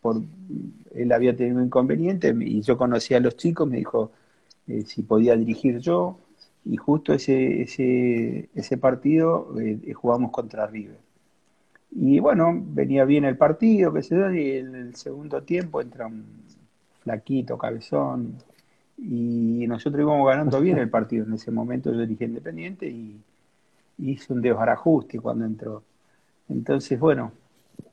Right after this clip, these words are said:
al, al, a la, la revancha, porque antes se jugaba ida y vuelta los partidos, eh, después de un par de meses jugamos en River. Eh, River hacía el local y bueno, yo por la, fui a ver el, ese partido porque la verdad que me, halle-, me había llamado la atención el pibito.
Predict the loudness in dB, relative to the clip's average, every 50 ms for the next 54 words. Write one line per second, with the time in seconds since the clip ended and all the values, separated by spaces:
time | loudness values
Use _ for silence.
0 | -4 -2 -2 0 0 0 0 0 0 0 0 -2 -4 -6 -4 -4 -4 -2 -2 -2
1 | 0 0 0 0 -2 0 0 4 6 6 6 6 4 0 -2 -2 -2 0 0 -2
2 | -2 -2 -6 -6 -6 -8 -4 0 0 2 2 2 0 -2 0 4 4 4 4 4
3 | -2 -10 -12 -12 -10 -10 -10 -10 -6 -6 -6 -6 -6 -10 _ _ _ _ _ _
4 | _ _ _ _ _ _ -16 -14 -12 -8 -10 -10 -8 -4 -2 0 0 0 -2 -4
5 | 0 2 2 2 2 0 2 2 0 0 0 0 -2 -2 -2 0 4 4 4 6
6 | 4 2 2 2 6 6 6 6 4 2 -4 -8 _ _ _ _ -18 -18 -18 -16
7 | -16 -14 -6 -4 -2 0 0 -2 -4 -6 -4 -2 -2 0 0 0 4 4 4 4
8 | 4 0 0 0 0 -2 -2 -2 -2 -2 -2 -4 -6 -6 -8 -10 -12 _ 0 2
9 | 2 2 2 -2 -4 -6 -6 -8 -10 -14 _ _ 2 2 2 4 2 2 2 2
10 | 0 0 0 -2 -2 -2 -4 -4 -6 -8 -10 -10 -4 -2 -2 -4 -2 -2 -2 0
11 | 0 0 -2 -2 -2 -4 -4 -4 -4 -4 -4 -4 -4 -4 -6 -4 -2 0 0 0
12 | -2 -4 _ _ _ _ _ _ _ -6 -2 -2 -2 0 -2 -2 -2 -2 -2 0
13 | 2 2 2 2 2 2 0 0 0 2 2 0 0 -2 -2 -4 -4 -4 -4 -4
14 | -4 -2 0 -2 -2 -4 -6 -8 -10 -10 -10 -10 -12 -16 -20